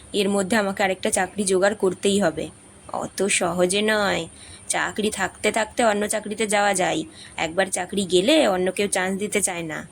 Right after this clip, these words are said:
মনে হচ্ছে কিছু গন্ডগোল আছে, এমনিতেই এখন বাজার খুব টাইট। তুই বিশ্ব দাশগুপ্তকে চটালি কী করে? কাজে ফাঁকি দিয়েছিস?" "মোটেই না, আমার কাজে কেউ খুঁত ধরতে পারবে না,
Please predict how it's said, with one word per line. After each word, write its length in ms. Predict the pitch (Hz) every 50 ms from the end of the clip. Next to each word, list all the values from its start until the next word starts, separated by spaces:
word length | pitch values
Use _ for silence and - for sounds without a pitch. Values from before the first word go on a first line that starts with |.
| - - - - - - - -
মনে 260 | 226 262 170 185 214
হচ্ছে 480 | 226 233 214 - - - 233 233 233 233
কিছু 220 | 220 214 214 233
গন্ডগোল 460 | - 190 175 175 175 190 202 214 214
আছে, 300 | 214 208 - - 208 196 196 - - - - - - - - -
এমনিতেই 420 | - 190 208 226 254 233 - 277 277
এখন 260 | 269 277 294 277 254
বাজার 300 | 220 185 180 185 202 208
খুব 160 | - - - -
টাইট। 460 | 202 190 180 208 196 - - - - - - - - - - - -
তুই 120 | 285 285
বিশ্ব 340 | 226 190 196 180 - - 247
দাশগুপ্তকে 720 | 226 233 240 233 233 269 247 - - 269 269 277 277 277
চটালি 360 | 269 - 214 190 214 233 247
কী 140 | 247 311 311
করে? 300 | 311 330 262 185 165 165 170 - - - - -
কাজে 220 | 185 175 175 190
ফাঁকি 280 | 185 - 180 165 - 226
দিয়েছিস?" 680 | 226 277 285 285 - 392 370 285 180 165 - - - - - - - - - - - - - - -
"মোটেই 420 | 170 160 165 170 170 226 226 220
না, 260 | 208 190 185 180 190 - - - - - - -
আমার 220 | 175 185 196 196
কাজে 260 | 196 208 196 196 202
কেউ 180 | 202 208 202 202
খুঁত 240 | - - 202 180 175
ধরতে 320 | 165 220 196 - - 196
পারবে 320 | 185 208 196 190 170 160
না, 180 | 151 147 151 -